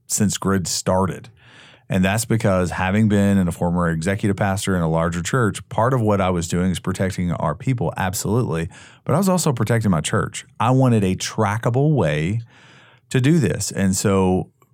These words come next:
you have for free a tool. You have no excuses, people listening. You have a tool that's free, that's very good,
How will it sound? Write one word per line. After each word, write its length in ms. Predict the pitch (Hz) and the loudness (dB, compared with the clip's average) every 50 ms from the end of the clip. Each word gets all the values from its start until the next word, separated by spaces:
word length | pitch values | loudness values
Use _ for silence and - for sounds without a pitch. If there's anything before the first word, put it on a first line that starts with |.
| _ - 107 - - | _ -18 -18 -8 -2
you 200 | 110 123 135 131 | 0 2 2 4
have 220 | 131 135 135 123 | 2 2 0 0
for 220 | - 139 147 160 | 0 2 2 2
free 480 | 147 - - 156 165 165 123 90 78 - | 0 0 0 0 2 2 2 0 0 -2
a 120 | - - 113 | -4 -4 -2
tool. 260 | - 151 143 101 87 | 0 0 0 2 2
You 120 | 90 104 | 2 0
have 120 | 104 98 101 | 0 0 0
no 220 | 101 117 123 147 | 2 2 2 2
excuses, 480 | 147 - - - 160 160 147 - 98 87 | 2 0 -2 0 0 0 0 0 -2 -4
people 260 | - 95 92 - 92 | -2 -4 -4 -2 -2
listening. 500 | 92 92 92 - - 123 131 139 143 143 - | -2 -2 -2 -2 -2 -2 0 0 -2 -2 0
You 80 | 127 | 0
have 100 | 127 123 113 | 0 2 0
a 60 | 104 | 0
tool 300 | 101 - 127 123 127 120 | -2 0 0 0 2 2
that's 200 | 113 95 - - | 2 0 -2 -4
free, 560 | - - - 139 120 101 95 98 110 123 117 113 - - - - _ _ _ | -6 -4 0 0 2 2 2 2 0 -2 -4 -6 -12 -20 -20 -20 _ _ _
that's 200 | - 110 110 107 | -4 -2 0 0
very 460 | 104 107 113 127 135 147 156 160 160 | 0 0 2 2 4 4 4 4 4
good, 540 | 143 117 98 87 85 85 92 110 120 131 | 4 2 2 2 0 0 0 -2 -2 -4